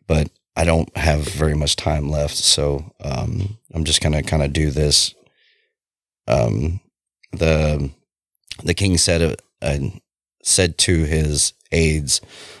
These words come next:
"Bind his hand and his feet, throw him to the outer darkness where there will be weeping and gnashing of teeth."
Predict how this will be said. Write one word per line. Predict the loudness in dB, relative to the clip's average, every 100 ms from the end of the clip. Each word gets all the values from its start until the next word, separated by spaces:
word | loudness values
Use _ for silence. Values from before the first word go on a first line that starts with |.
| -20 -18 -4
"Bind | 0 2 4
his | 2
hand | 2 2 4
and | 2
his | 0
feet, | 2 0 2
throw | 2 2
him | 4 4 2
to | 0
the | 2
outer | 2 2
darkness | 0 0 0 0 -2 -2
where | -2
there | -2 -2
will | -2
be | -4
weeping | -2 -2 -2 -2 0
and | 0
gnashing | 0 0 -2 -4
of | -4
teeth." | -4 -4 -6 -10